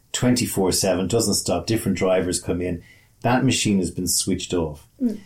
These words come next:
Speaker 1: And with it comes a lot of the stuff Greta Thunberg has been advocating, that we need to stop polluting.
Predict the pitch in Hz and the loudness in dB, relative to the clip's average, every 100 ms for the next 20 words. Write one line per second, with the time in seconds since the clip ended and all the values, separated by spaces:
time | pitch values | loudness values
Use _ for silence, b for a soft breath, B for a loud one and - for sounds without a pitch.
0 | B B 226 202 196 90 87 - - 104 | B B -2 2 2 0 -6 -8 -10 -2
1 | 110 113 101 85 - 98 95 87 92 101 | 0 2 2 0 -2 -2 0 0 0 2
2 | 95 92 - 87 - _ 95 87 85 90 | 0 0 0 -2 -6 _ -4 -4 -4 -6
3 | 90 90 85 82 85 82 85 - 90 90 | -2 0 0 -2 -4 -4 -6 -8 -8 -6
4 | 85 87 85 85 85 82 b b b - | -4 -2 -2 -2 -6 -8 b b b -8
5 | - 92 90 92 98 92 - - - - | -2 0 0 2 0 0 -4 -4 -2 0
6 | 92 - - - 92 92 92 - 71 | 0 0 -6 -4 0 2 2 -2 -8